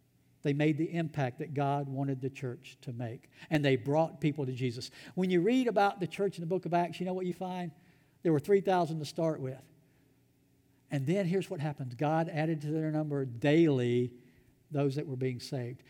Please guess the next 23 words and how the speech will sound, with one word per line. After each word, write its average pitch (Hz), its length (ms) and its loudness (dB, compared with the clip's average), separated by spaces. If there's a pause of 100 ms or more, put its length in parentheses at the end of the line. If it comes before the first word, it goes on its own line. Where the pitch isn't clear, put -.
(140)
You 202 80 -2
know 277 120 4
how 240 160 0
you 226 160 -2
add 185 280 2
people 190 440 -4 (180)
daily? 185 480 2 (1400)
Christians 170 420 -4
don't 160 240 -2
wait 160 240 0
to 151 60 -4
show 165 260 -2
up 165 80 -10
for 147 100 -4
church - 260 -4
on 147 120 -4
Sunday 151 320 -4
to 139 100 -4
see 156 160 -4
if 143 100 -4
somebody 143 380 -4
comes 131 300 -10
forward. 131 400 -8